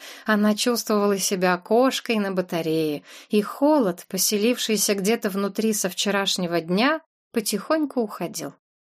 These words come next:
Алекс устроился в тени на корме с компьютером на коленях. Сестрички Кэти и Хэти слонялись вокруг него кругами, но не осмеливались подойти, видя, что человек занят делом.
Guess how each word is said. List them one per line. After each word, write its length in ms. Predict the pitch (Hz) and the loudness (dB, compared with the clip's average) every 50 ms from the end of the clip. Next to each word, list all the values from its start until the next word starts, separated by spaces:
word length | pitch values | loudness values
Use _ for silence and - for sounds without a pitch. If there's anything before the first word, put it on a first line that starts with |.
| _ _ _ _ _ _ _ _ _ _ _ _ _ | _ _ _ _ _ _ _ _ _ _ _ _ _
Алекс 380 | 269 302 330 349 339 269 - - | 2 4 4 4 2 0 -2 -2
устроился 640 | 262 254 - - 294 311 302 277 254 262 - - 226 | -4 -2 0 2 4 4 4 4 2 2 0 -2 -2
в 100 | 220 - | -2 -2
тени 400 | - - 240 233 226 220 214 196 | 0 2 4 4 6 6 4 4
на 140 | 180 175 175 | 4 2 0
корме 480 | - - 185 185 190 220 262 330 359 - | 0 0 0 2 2 2 4 4 2 0
с 80 | - | 0
компьютером 760 | - - 254 247 214 208 185 180 175 175 - 175 170 170 170 | 0 0 0 0 0 -2 -2 -2 -4 -2 -4 -4 -4 -2 -4
на 80 | 170 175 | -4 -4
коленях. 600 | - 175 170 165 165 160 165 165 165 - - - | -2 -2 0 0 -2 -2 -4 -6 -10 -14 -18 -8
Сестрички 640 | - - 277 269 277 - 403 403 392 - - - 311 | -2 0 0 2 4 6 4 4 4 2 0 -2 -4
Кэти 460 | 277 - - 277 269 247 - - - | -4 -2 0 2 2 2 0 -2 -4
и 180 | 185 - - 196 | -2 -2 -2 -4
Хэти 540 | 185 - - 320 370 403 359 - - 320 269 | -4 -2 0 0 2 2 0 0 0 0 0
слонялись 720 | - - 220 214 214 208 214 226 262 262 247 214 - - | 0 2 2 4 4 4 4 4 4 4 4 2 0 0
вокруг 400 | 208 208 208 - 220 214 208 - | -2 -2 -2 0 -2 -4 -2 -2
него 260 | 202 190 185 190 185 | -2 0 2 2 2
кругами, 680 | 185 - 202 190 196 196 240 285 311 320 320 311 277 262 269 | 2 2 2 2 2 2 2 2 2 2 2 2 2 2 2
но 220 | 240 233 240 247 | 2 2 4 4
не 160 | 240 220 233 | 4 4 2
осмеливались 800 | 220 214 220 - - 190 196 180 170 156 156 156 160 160 160 - | 2 2 0 -2 -2 0 0 2 0 0 -2 -2 -2 -4 -4 -4
подойти, 500 | - 180 170 180 170 170 180 - 269 262 | -4 -2 0 2 2 2 2 2 2 2
видя, 320 | 226 180 190 220 214 208 254 | 4 4 2 2 2 2 0
что 240 | 247 - - 269 269 | 0 0 -2 -2 -2
человек 540 | - - 208 175 160 147 147 175 190 180 | 0 0 0 0 0 -2 -6 -10 -10 -8
занят 420 | 160 151 160 156 160 175 214 220 214 | -4 -4 -2 0 2 2 2 0 2
делом. 500 | 214 247 226 170 147 139 135 135 - | 2 2 2 2 0 -2 -4 -6 -8